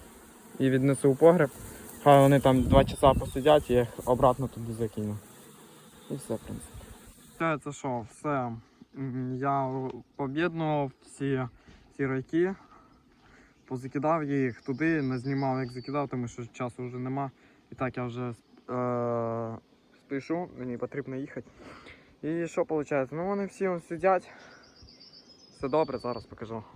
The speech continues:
Получається, це ось перший. Сидить. Я їх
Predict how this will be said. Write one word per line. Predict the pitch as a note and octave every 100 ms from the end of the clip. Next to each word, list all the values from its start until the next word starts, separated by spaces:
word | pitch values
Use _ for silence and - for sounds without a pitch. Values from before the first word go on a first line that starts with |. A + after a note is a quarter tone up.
| -
Получається, | - C#3 D3+ C#3 -
це | D3
ось | C#3+ B2+
перший. | - D#3 - A#2+ - - _ _ _ _ _ _ _ _ - - _ - -
Сидить. | C3 C#3+ E3 - - - - - - _ _ - _ _ _ _ _ - - - - - - - - C#3
Я | C#3 C#3
їх | C3+